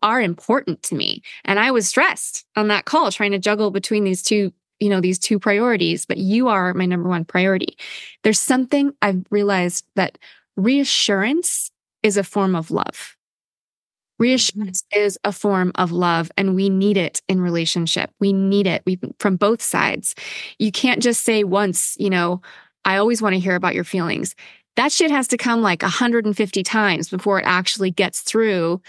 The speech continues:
to a consciousness that was punished for showing their emotions when they were growing up, right? It takes more than one or two or three times. Hundreds of, t-, takes hundreds of times. It takes years.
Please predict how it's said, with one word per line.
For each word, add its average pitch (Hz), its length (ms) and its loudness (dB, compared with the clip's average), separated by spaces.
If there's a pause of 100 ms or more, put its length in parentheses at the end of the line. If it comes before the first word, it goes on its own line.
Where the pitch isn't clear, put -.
(280)
to 220 160 2
a 190 60 0
consciousness 262 640 0
that - 120 -2
was 185 120 -4
punished - 480 -2
for 190 100 -2
showing 175 340 0
their 175 140 0
emotions 175 480 -2
when 180 120 0
they 165 100 0
were - 100 -2
growing 101 320 -2
up, - 180 0
right? 202 140 2
It 196 140 0
takes - 320 -2
more 233 200 0
than 220 200 -2
one 208 120 0
or 208 80 -2
two 202 280 0
or 185 80 -4
three 185 180 -2
times. 226 460 -2 (340)
Hundreds 330 340 2
of, 285 120 -2
t-, - 160 0
takes 339 260 0
hundreds 330 340 2
of 302 60 -2
times. 196 260 0
It - 60 -2
takes - 300 -4
years. - 500 -2